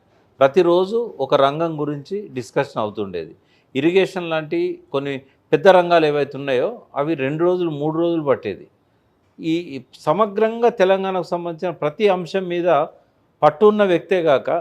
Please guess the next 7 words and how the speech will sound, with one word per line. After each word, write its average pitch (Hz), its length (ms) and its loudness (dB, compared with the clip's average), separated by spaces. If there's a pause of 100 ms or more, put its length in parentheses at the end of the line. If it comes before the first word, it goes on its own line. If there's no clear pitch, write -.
(220)
తొమ్మిదేళ్లల్లా 180 920 0 (500)
ఆయన 156 220 6
సృష్టించిన 190 640 -4
ప్రగతి, 170 680 0 (500)
దానికి 143 340 2
పెట్టిన 170 300 -2
నిధులు, 156 600 -2